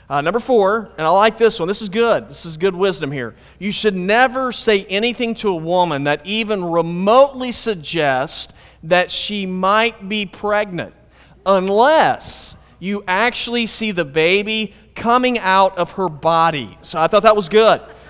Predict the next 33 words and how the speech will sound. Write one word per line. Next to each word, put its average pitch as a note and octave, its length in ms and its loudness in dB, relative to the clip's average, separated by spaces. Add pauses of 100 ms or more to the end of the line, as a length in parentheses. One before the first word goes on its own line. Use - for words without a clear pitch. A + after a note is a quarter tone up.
(240)
Uh, F3 280 4
number A3 240 4
five, A3+ 580 4
never A3 420 4
be B3+ 180 -2
afraid G#3+ 560 0
to E3 120 -6
try G#3 460 0
something G3+ 840 0
new. E3+ 540 0 (360)
Uh, D#3+ 120 2
remember G3+ 440 4
that F3+ 120 2
a D#3 40 2
lone F3+ 300 4
amateur F3 440 -2
built F3 220 0
the A3 120 -4
ark D#3 340 -2 (100)
and D#3+ 140 -6
a D#3+ 40 -4
group E3+ 220 -4
of F3 80 -8
professionals F3 760 -4
built D#3 280 -2
the D#3 80 -6
Titanic. F3 640 -2 (180)
So - 120 -20
pretty C#3+ 200 -12
good. D#3+ 180 -4 (260)
Uh, E3 140 2
number G3+ 220 0
six, - 520 0